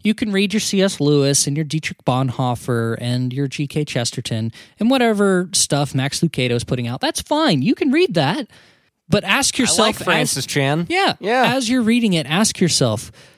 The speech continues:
Speaker 1: "Will this survive one thousand nine hundred years?" And if the answer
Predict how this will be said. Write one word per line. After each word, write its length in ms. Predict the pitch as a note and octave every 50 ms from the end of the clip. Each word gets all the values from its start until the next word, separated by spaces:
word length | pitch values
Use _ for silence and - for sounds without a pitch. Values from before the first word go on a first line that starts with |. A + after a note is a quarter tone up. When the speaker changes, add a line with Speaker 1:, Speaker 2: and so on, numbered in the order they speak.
| _ _ - _ _ _ _ _ -
Speaker 1:
"Will 200 | D#3 D3+ E3+ E3+
this 200 | D#3 D#3+ G#3 A3
survive 840 | - - - - A3+ G3 E3 C3 D3 C#3+ C#3+ C#3+ C#3 C#3 C#3+ C3+ C#3 B2+ _ _ _
one 400 | - D3+ B2+ B2+ D3 E3 F#3 F#3
thousand 1000 | F3+ - - - D3+ C3+ C#3+ C#3+ C#3+ C#3+ C3+ B2 C3 C#3 C3 C3 C3+ C3+ C3+ - -
nine 460 | - C3 B2 A#2+ A#2+ C3 D3+ D3+ D#3
hundred 640 | D3 C3+ - D#3 C#3+ C#3+ C#3+ B2 B2 B2+ B2 A2+ A2+
years?" 680 | A2+ A#2+ B2+ B2+ A2 D3 C3 - - - - - - - _ _ _ _ _ _ _ _ _ _ _ _ _ _ _ _ _ _ _ _ _ _ _ _ _ _ _ _ _ _ _ _ _ _ _ _ _ _ _ _ _ _ _ _ _ _ _ _ _ _ _ _ _ -
And 100 | E3+ F3
if 160 | F3+ E3+ -
the 180 | - F3 D#3 C#3
answer 680 | E3+ A3+ C4+ A#3+ - - - G3 E3+ E3 D#3 -